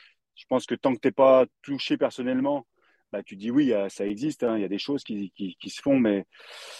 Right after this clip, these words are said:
mais t'es pas, euh, voilà, t'es pas au-, autant sensible à ce qui, ce qui peut manquer, à ce qu'on, à ce qu'on peut faire, quoi. Il y a, il y a énormément de choses à faire et,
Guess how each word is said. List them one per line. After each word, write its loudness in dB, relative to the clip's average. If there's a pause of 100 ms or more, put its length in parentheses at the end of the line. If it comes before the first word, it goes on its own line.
(180)
mais 0
t'es 2
pas, 4
euh, -10
voilà, -6
t'es -10
pas 2
au-, -2
autant -4
sensible -6
à 2
ce -10
qui, -12
ce -20
qui -16
peut -8
manquer, -4
à -2
ce -14
qu'on, -8
à -12
ce -18
qu'on -8
peut -8
faire, 2
quoi. -6
Il -8
y -8
a, -6
il -4
y 0
a 0
énormément 2
de 0
choses -2
à 4
faire 0
et, -10